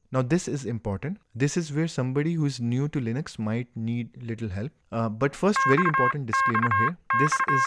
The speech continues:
just a general installation guide on Boss Linux. I hold no responsibility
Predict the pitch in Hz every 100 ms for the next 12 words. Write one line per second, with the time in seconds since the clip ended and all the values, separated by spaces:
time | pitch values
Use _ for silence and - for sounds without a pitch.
0 | - 143 147 143 110 113 131 143 120 -
1 | 117 107 117 107 98 98 151 - 117 104
2 | 101 98 - 98 90 - 123 131 131 143
3 | 139 143 135 - - 110 - 113 110 160
4 | 180